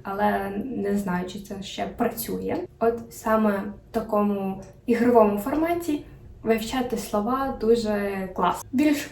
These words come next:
продвинутий додаток — це Quizlet, про який ви також могли чути,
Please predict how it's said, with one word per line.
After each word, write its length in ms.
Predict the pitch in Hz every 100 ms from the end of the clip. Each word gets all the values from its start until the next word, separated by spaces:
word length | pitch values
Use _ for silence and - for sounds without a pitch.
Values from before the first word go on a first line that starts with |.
| -
продвинутий 840 | 285 262 254 330 339 285 247 233
додаток — 760 | 220 247 240 220 220 269 285 - -
це 280 | - 262 285 - -
Quizlet, 460 | 254 233 214 180 - -
про 80 | 220
який 220 | 220 233
ви 120 | 233
також 420 | 226 220 220 208
могли 720 | 220 208 208 202 196 185 180 180
чути, 460 | - 185 233 349